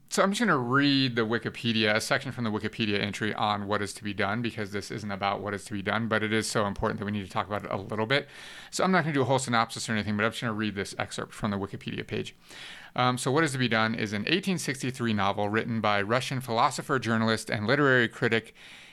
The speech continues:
Nikolai Chernyshevsky, written in response to Fathers and Sons, which was written in eighteen sixty-two by Ivan Turgenev.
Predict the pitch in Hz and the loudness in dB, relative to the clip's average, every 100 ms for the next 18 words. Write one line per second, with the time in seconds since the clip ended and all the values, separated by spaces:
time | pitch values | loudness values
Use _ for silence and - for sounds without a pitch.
0 | - 143 143 147 139 131 131 120 107 117 | -2 0 2 2 4 2 0 0 0 0
1 | 101 - - 107 156 160 135 123 107 - | -2 -4 -8 2 2 2 0 0 0 2
2 | 202 165 135 - 123 117 110 107 113 - | 4 6 4 -2 2 4 4 2 -2 2
3 | 185 104 - - 127 123 113 104 113 110 | 2 2 -2 -12 -12 -6 -4 -2 0 2
4 | 107 107 117 - 117 - 113 127 117 104 | 0 0 -4 -4 -4 -2 -2 2 2 4
5 | 104 104 101 98 98 95 151 117 101 95 | 2 2 0 0 0 0 0 0 0 -2